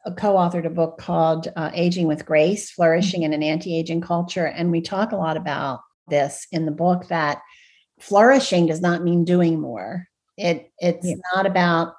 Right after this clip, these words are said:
Speaker 1: what we are able to do. And I think that's one of the struggles of aging is we, we may have raised a bunch of kids, but we're not raising them anymore. And if our identity was in being a mother, we're gonna be in big trouble as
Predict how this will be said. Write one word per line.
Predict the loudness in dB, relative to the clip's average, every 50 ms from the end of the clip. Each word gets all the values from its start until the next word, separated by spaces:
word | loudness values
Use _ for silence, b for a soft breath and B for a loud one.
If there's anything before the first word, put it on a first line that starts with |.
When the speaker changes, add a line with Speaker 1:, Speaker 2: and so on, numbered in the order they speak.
| _
Speaker 1:
what | -20 -14 -10 0 2 4 4 4 4 0 -4 -6
we | -4 0 0 0
are | 0
able | -2 -2 -6 -6 -6 -6 -8
to | -8 -6
do. | -4 0 2 2 4
And | 2 2 0
I | -2
think | -6 -6 -4
that's | -4 -4 -4 -4
one | -6 -6
of | -6
the | -6
struggles | -8 -8 -2 2 2 2 2 2 0 -2 -4 -6 -8
of | -10 -6 -6 -6 -6 -8 -10 -8
aging | -6 -4 -2 -2 -2 -4 -6 -6 -6 -6 -6
is | -4 -4 -4 -6 -6 -8 -12 -16 -18 _ _ _ _ _ _ _ _ _ _ -12
we, | -8 -4 -4 -2
we | -2 -4 -4 -4 -2 0 2
may | 2 2 2
have | 2 0 0
raised | -2 -2 -4 -4 -4
a | -6 -6
bunch | -6 -6 -6 -8
of | -10 -6
kids, | -4 -2 -2 -2 -2 -6
but | -8 -8
we're | -6 -4
not | -4 -4 -6 -6 -4
raising | -4 -4 -4 -4 -6 -6 -6
them | -6 -6 -8
anymore. | -8 -8 -8 -6 -4 -2 0 2 2 2
And | 2 0 -4 -8 -10
if | -8 -8
our | -6 -6
identity | -6 -4 -2 -2 -2 -2 -2 -4 -6 -4 -2
was | -2 -2 -2
in | -2 -4 -4
being | -2 -4 -4 -4
a | -4
mother, | -4 -2 -2 -2 0 0 0 -2 -2 -6 -10 _ _ _ _ _ _ _
we're | 0 0 2 2
gonna | 4 4 2 2
be | 2 0 -2 -2
in | -2 -2 -4 -8 -10 -6 _ 2
big | 2 2 2
trouble | 0 0 0 0 0 -2 -6 -6 -10 -10 -8
as | -6 -4 -2 0 0 -2 -2 -4 -8 -12